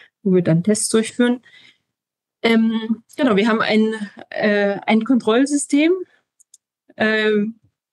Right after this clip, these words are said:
Mission Control System heißt es, äh, wo wir halt die Telemetrie bekommen, wo wir die Kommandos, äh, dann auch verschicken.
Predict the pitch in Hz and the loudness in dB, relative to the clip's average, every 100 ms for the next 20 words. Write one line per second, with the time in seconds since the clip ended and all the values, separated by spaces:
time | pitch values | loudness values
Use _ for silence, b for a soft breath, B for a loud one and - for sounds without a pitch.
0 | _ 240 220 226 240 - 226 226 247 269 | _ 0 2 2 0 0 -2 0 0 0
1 | - 269 262 247 - 269 - B B B | 0 0 0 -2 -4 -6 -6 B B B
2 | B - 196 196 196 196 196 185 196 226 | B -6 0 2 2 0 -4 -4 0 0
3 | 226 226 196 - 208 202 175 170 175 170 | 2 0 0 -2 -2 0 0 0 0 -2
4 | 165 190 160 - 262 262 240 190 175 170 | -2 -4 -6 -2 0 2 2 0 -2 -2
5 | 175 202 185 190 185 185 - - - - | -2 0 2 0 -2 -4 -4 -6 -8 -4
6 | 185 185 185 175 185 180 - 180 - _ | -2 -2 -4 -4 -2 0 0 -4 -6 _
7 | 202 - 277 277 277 | -2 0 0 0 0